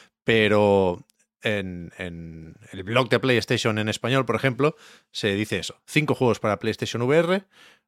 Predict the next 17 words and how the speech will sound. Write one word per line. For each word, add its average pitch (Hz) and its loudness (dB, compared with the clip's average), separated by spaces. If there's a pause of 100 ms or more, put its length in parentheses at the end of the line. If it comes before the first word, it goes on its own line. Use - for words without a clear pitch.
(260)
otros 95 -10 (140)
tantos 120 -2
juegos 98 0 (260)
de 104 -4
third 127 2
parties, - -4
de 98 -6
socios. - -4
Aquí 95 -10
en 85 -10
principio 98 -4
no 95 -2
veremos 92 -4 (480)
títulos 101 -2
de 104 -2
PlayStation 104 -2
Studios 139 -2